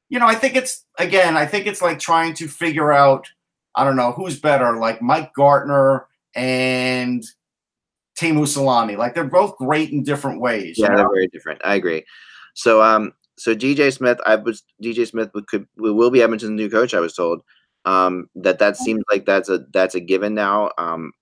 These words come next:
Speaker 2: you know, the person I talked to said, "Put an E five on it." You know, that's,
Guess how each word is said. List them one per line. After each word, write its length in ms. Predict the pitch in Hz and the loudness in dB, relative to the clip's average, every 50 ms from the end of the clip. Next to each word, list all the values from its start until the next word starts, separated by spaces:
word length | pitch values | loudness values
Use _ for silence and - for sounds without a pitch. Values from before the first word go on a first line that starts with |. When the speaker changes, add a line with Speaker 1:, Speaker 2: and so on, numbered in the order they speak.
| _ _ | _ _
Speaker 2:
you 80 | 95 92 | -4 -4
know, 180 | 87 87 90 | -4 -4 -4
the 120 | 90 98 95 | -6 -8 -8
person 320 | - - 131 127 - 113 113 | -2 0 0 0 2 0 0
I 120 | 113 120 | 0 0
talked 300 | 120 - 104 98 95 - | 0 0 0 0 0 -2
to 120 | 101 98 | -4 -6
said, 460 | 90 - - - 104 92 92 92 87 - _ _ _ | -6 -8 -4 0 2 2 2 2 -2 -6 _ _ _
"Put 160 | - 117 110 | 0 0 0
an 80 | 104 101 | 0 -2
E 140 | 101 101 | -2 -4
five 300 | 95 - 98 98 104 98 | -2 0 0 2 2 0
on 120 | 90 82 82 | -2 -4 -6
it." 100 | 80 64 | -6 -6
You 80 | 78 | -6
know, 220 | 87 87 87 85 85 | -4 -4 -4 -4 -4
that's, 400 | 85 - 92 95 - - - | -4 -2 -2 -2 -2 -6 -12